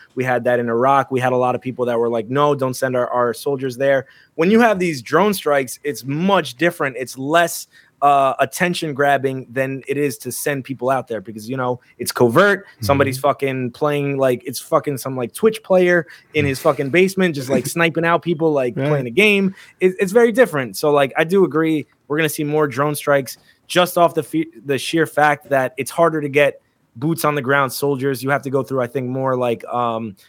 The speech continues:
Speaker 1: congressional approval and stuff. Sometimes you could, like, go around that. But, like, I think the drone thing is just kinda being like, "Hey,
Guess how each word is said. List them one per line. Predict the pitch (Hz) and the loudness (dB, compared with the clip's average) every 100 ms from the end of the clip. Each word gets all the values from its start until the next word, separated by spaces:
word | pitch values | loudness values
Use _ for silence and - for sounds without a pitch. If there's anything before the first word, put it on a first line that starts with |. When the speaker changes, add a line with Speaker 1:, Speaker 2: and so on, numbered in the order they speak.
| _ | _
Speaker 1:
congressional | - 131 143 139 143 127 | -8 0 2 2 -2 -4
approval | 101 160 156 143 143 | 0 0 2 2 0
and | 131 | 0
stuff. | 147 139 135 | 2 2 0
Sometimes | 147 139 135 | -6 -4 -4
you | 123 | -6
could, | 120 | -6
like, | 117 104 | -6 -6
go | 120 107 | -6 -4
around | 131 156 156 | -2 -2 0
that. | 151 151 - _ _ | 2 0 -4 _ _
But, | 147 | 0
like, | 143 135 | 2 2
I | 135 | 0
think | 170 | -2
the | 139 | -4
drone | 113 139 190 190 | -2 2 4 4
thing | - 151 139 | 2 0 0
is | 131 117 | -6 -4
just | 143 - | -4 -2
kinda | 143 131 | -2 -2
being | 131 131 127 | -4 -4 0
like, | 120 113 | 0 2
"Hey, | 139 127 | 2 2